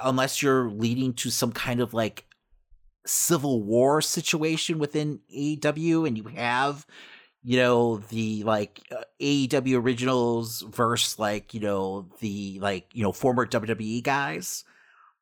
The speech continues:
But i-, it's such a murky line to draw, and it's something that's really hard to pull off.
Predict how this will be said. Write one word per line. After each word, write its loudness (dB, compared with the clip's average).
But 0
i-, -6
it's 0
such 0
a 2
murky 2
line 0
to -6
draw, 0
and -2
it's -6
something 0
that's -4
really 0
hard -2
to -10
pull -4
off. 0